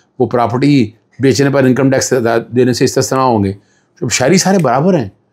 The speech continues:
टैक्स से इस्तिस्ना इनके आर्टिकल पच्चीस की खिलाफ वर्जी है, ये बात बड़ी वाज़ेह है। और सेक्शन दो सौ जब छत्तीस जो है, बजरिया फाइनेंस एक्ट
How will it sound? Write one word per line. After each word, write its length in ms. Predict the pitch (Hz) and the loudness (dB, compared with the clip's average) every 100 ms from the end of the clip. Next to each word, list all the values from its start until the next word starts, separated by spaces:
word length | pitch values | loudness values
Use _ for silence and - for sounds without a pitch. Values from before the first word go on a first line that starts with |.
| _ _ _ | _ _ _
टैक्स 180 | 135 123 | -4 0
से 100 | 156 | 0
इस्तिस्ना 400 | 147 147 147 156 | 2 0 0 0
इनके 260 | 151 147 151 | 2 2 2
आर्टिकल 380 | 143 147 139 151 | 0 -2 -2 -2
पच्चीस 360 | 143 147 156 | -2 -4 -4
की 120 | 175 | -2
खिलाफ 300 | 170 151 180 | -2 0 2
वर्जी 260 | 190 165 147 | 2 0 -2
है, 180 | 117 104 | -4 -6
ये 80 | 147 | -6
बात 180 | 156 | -4
बड़ी 160 | 143 170 | -2 0
वाज़ेह 400 | 170 175 170 110 | 0 0 2 0
है। 100 | 87 _ _ _ _ | -2 _ _ _ _
और 80 | - | -6
सेक्शन 380 | 104 151 - 175 | -2 -4 0 2
दो 120 | 135 | 2
सौ 200 | 123 139 - - | 0 -2 -4 -4
जब 180 | 120 - | -4 -4
छत्तीस 380 | 135 - 214 160 | -6 -2 0 2
जो 160 | 135 | 2
है, 80 | 117 | 2
बजरिया 380 | 120 117 120 127 | 2 2 2 2
फाइनेंस 400 | 117 110 135 - | 0 -2 -2 -2
एक्ट 160 | 117 | -6